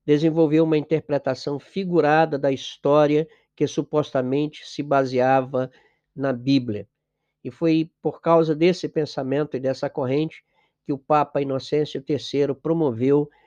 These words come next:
as cruzadas contra os mao-, maometanos.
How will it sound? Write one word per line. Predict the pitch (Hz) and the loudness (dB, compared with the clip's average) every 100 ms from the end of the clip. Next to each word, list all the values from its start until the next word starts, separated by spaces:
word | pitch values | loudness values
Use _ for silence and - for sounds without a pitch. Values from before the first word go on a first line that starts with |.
| _ | _
as | - 135 - | -6 -6 -6
cruzadas | - 151 117 123 131 135 131 120 | -4 -4 0 2 4 2 -2 -4
contra | - 120 131 127 127 127 120 _ _ _ _ _ _ | -6 -4 -2 -4 -4 -4 -4 _ _ _ _ _ _
os | - 131 131 120 | -6 -2 -2 -2
mao-, | 127 131 131 123 127 _ _ - | -4 -2 2 0 -2 _ _ -6
maometanos. | 131 131 131 131 123 - 110 95 - - - | 0 4 4 2 -2 -4 -4 -6 -14 -20 -20